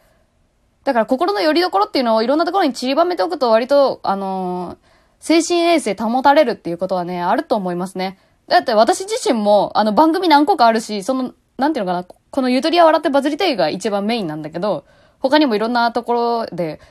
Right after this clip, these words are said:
あの、ある意味浮気してるみたいな感じで自分を保ってるから、そういう風にバランスを持っていけばいいと思う。ちょっとよだれ溜まってきて、喋りすぎて。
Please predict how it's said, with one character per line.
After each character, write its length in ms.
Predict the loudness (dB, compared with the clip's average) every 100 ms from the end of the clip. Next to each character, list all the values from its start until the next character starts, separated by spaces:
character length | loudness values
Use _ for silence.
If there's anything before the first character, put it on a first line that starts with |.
| -12
あ 80 | -8
の、 300 | -6 -2 2
あ 60 |
る 80 | 2
意 80 | 2
味 180 | -2 4
浮 200 | 4 4
気 120 | -2
し 60 | -4
て 100 | -4
る 100 | -4
み 100 | -8
た 120 | -12
い 40 |
な 120 | -14 _ _ _ _ _ _ -4
感 160 | -2
じ 160 | -2 0
で 80 | 0
自 160 | 0
分 100 | -2
を 60 | -2
保 220 | -2 -4
っ 40 |
て 140 | -4 -6
る 60 |
か 100 | -4
ら、 300 | -2 -2 -4 _ _
そ 160 | -6 0
う 20 |
い 40 |
う 40 | 2
風 120 | 2
に 340 | 2 0 -4 -12 _
バ 160 | 2 4
ラ 100 | 4
ン 80 |
ス 100 | 4 4
を 260 | 4 2 _ _ _ _ _ -2
持 100 | 0
っ 60 |
て 80 | 2
い 40 |
け 60 | 2
ば 80 | 2
い 60 |
い 20 | 0
と 60 |
思 140 | -2 -4
う。 40 | -6
ち 60 |
ょ 20 |
っ 0 |
と 80 | -4
よ 80 | 2
だ 80 | 4
れ 80 | 4
溜 80 |
ま 60 | 2
っ 20 |
て 60 | 0
き 60 | -2
て、 60 |
喋 180 | -2 -4
り 60 | -4
す 60 |
ぎ 80 | -4
て。 180 | -6